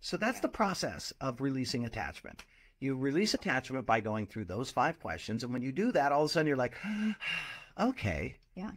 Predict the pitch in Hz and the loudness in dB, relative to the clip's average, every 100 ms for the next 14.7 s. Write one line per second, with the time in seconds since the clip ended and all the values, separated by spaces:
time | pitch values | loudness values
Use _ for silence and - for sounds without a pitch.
0 | - 262 262 - - - 294 _ _ _ | -4 -2 0 -2 -6 -6 -6 _ _ _
1 | _ - 311 277 415 285 - - 120 - | _ 2 6 6 6 2 -2 -6 -6 -6
2 | - 69 143 190 180 123 95 127 _ _ | -8 -2 -2 -2 -6 -6 -12 -14 _ _
3 | _ _ _ _ - 135 185 - 180 170 | _ _ _ _ 0 4 4 2 0 2
4 | 165 - - 185 185 - 180 202 175 165 | 2 -2 0 0 0 -4 -2 0 2 4
5 | 151 - 175 175 180 170 175 214 226 220 | 2 2 -4 -2 -2 0 2 2 2 -4
6 | - - _ - 156 202 220 202 156 135 | -20 -20 _ 0 2 4 6 6 6 4
7 | 127 - - 170 143 135 139 139 - 135 | 4 -4 -6 0 4 4 2 0 2 2
8 | 127 - 147 147 147 135 - 139 127 120 | 2 0 0 4 4 0 -4 0 0 2
9 | 117 110 - 113 107 107 139 123 120 110 | 0 0 0 2 2 2 0 0 0 -2
10 | 113 110 120 123 127 131 113 104 101 98 | -2 0 0 0 0 -2 -2 0 -2 -4
11 | 107 104 101 98 90 110 98 107 127 160 | -4 -2 -2 -4 -2 -2 0 0 0 -2
12 | - 101 156 175 127 127 143 - 131 120 | -2 0 0 0 0 2 2 0 0 0
13 | 127 135 123 110 110 104 - _ _ _ | 0 -2 -2 0 0 -2 -8 _ _ _
14 | 135 147 170 180 180 180 | -4 0 2 2 4 2